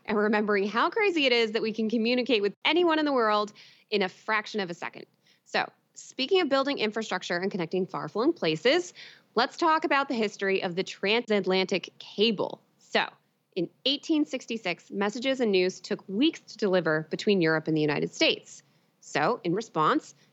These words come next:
telegraph cables were strung across the Atlantic Ocean. First, these cables connected Ireland to Newfoundland. Then,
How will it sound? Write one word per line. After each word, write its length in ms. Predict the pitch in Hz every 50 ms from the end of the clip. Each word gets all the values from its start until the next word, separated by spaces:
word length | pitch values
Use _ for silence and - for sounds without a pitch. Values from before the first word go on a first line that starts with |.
| _ _
telegraph 480 | - - 330 403 427 262 226 180 180 -
cables 380 | - 208 180 175 190 185 180
were 100 | 190 185
strung 300 | 180 - - 214 220 254
across 340 | 294 311 - - 185 175 185 -
the 120 | 208 208
Atlantic 380 | 196 170 160 151 151 - - -
Ocean. 460 | - 208 262 - - - - - - - _ _ _ _ _ _ _ _
First, 300 | - 240 240 285 - -
these 180 | 320 294 -
cables 340 | - - 247 220 220 214 208
connected 400 | - 226 190 185 - 196 175 - _ -
Ireland 480 | - 175 180 180 175 156 151 175 208 214 240 -
to 140 | - - 208
Newfoundland. 640 | 185 180 175 170 170 165 147 143 - - 226 233 - _ _ _ _ _ _ _ -
Then, 400 | 214 196 220 302 349 302 302 339